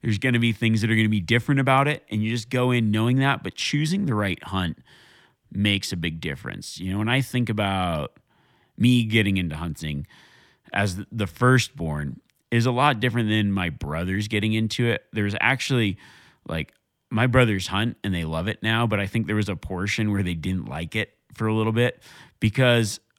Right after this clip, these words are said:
I was a little bit older and I was more able, and then we went on a few <laughs> hunts that were hard growing up, and they're like, "Oh, man, that was, that was rough." And, like, to think about it in the perspective of, like,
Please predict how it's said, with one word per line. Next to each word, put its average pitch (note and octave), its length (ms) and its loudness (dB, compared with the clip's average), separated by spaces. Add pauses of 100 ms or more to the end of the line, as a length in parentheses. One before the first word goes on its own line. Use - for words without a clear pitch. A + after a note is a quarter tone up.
(120)
I A#2+ 120 8
was C3+ 140 4
a C3+ 40 2
little C3+ 180 4
bit B2 100 2
older A#2+ 300 2
and G2+ 100 2
I F#2+ 80 2
was G#2 160 0
more G#2+ 240 2
able, G#2+ 320 2
and G2 100 4
then G2 80 4
we G#2 240 4
went G#2+ 280 0
on G2 180 -2
a F#2 40 -4
few G#2+ 340 0
<laughs> - 0 -
hunts F#2 440 -2
that A2 140 2
were F#2 140 -2
hard G2+ 420 0
growing A#2+ 260 2
up, A2 80 -2
and A2 60 -6
they're G#2 80 0
like, G2+ 260 -4
"Oh, A#2+ 220 0
man, A#2 320 6
that A2+ 220 0
was, F#2+ 240 -6 (400)
that A#2+ 200 2
was G2 160 -2
rough." G#2 400 2
And, F#2 200 0 (480)
like, G2+ 180 0
to A2 80 0
think A#2+ 240 4
about G#2+ 240 4
it G2+ 60 2
in G2+ 60 0
the F#2+ 60 -4
perspective G2+ 480 -4
of, F#2 120 -4
like, F2 180 -4